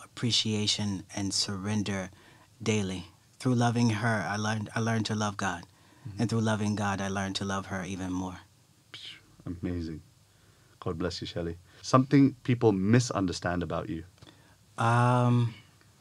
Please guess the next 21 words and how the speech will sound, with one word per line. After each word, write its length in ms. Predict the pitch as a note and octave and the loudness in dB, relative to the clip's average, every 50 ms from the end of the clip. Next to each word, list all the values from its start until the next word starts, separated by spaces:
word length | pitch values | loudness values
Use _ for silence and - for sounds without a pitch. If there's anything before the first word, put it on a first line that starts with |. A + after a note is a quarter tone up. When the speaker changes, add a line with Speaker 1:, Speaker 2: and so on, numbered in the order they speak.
| _ _ - - - - - - - - _ _ _ _ _ _ - - - - - | _ _ -20 -20 -20 -20 -20 -20 -20 -20 _ _ _ _ _ _ -20 -20 -20 -10 -4
Speaker 1:
what 140 | - C#3 B2+ | -4 -2 0
do 80 | C#3+ | 0
people 320 | B2+ - C3+ B2+ - A#2+ G#2+ | 0 0 -2 -2 -2 -2 0
misunderstand? 580 | G#2+ G#2+ G#2 - - G2+ G2+ F#2+ F#2 E2+ F#2 | 0 0 0 -2 -2 -2 -4 -4 -4 -6 -6
This 200 | G#2 G#2 - - | -6 -6 -6 -6
is 140 | F#2 F#2 - | -6 -8 -8
going 240 | - - F#2 F2 D#2+ | -8 -10 -10 -10 -10
to 100 | - - | -10 -12
be 160 | F2+ F2 E2+ E2 | -12 -10 -10 -10
a 40 | |
difficult 440 | D#2 - E2+ - - F2 - F2 F2 | -10 -12 -14 -14 -14 -12 -12 -10 -10
one. 180 | F2+ F2+ G2+ G#2 - - - - - - _ - | -8 -8 -8 -10 -12 -16 -20 -20 -20 -20 _ -10
It's 120 | - G#2 | -2 0
not 180 | G2+ G2 G2 G2 | 2 4 4 4
one 140 | F#2+ F#2 F2 | 2 2 2
Speaker 2:
Mm. 80 | F2 | 0
Speaker 1:
answer. 280 | F#2 F#2 - F#2+ F#2 F#2 - - - - - - _ - | -2 -4 -4 -6 -8 -8 -12 -16 -18 -18 -18 -16 _ 0
Um, 580 | - B2 A#2+ B2 A#2+ A#2+ B2 B2 A#2+ A#2 A2 - - _ _ - | 4 6 6 6 8 6 6 6 6 4 2 -2 -8 _ _ 2
I'm 120 | - E3+ | 4 6
not 180 | F3 D#3+ D#3+ D3+ | 6 6 6 4
sure. 440 | - - D#3+ D3+ C#3+ A#2+ F#2+ F2+ | 4 6 8 8 6 6 4 0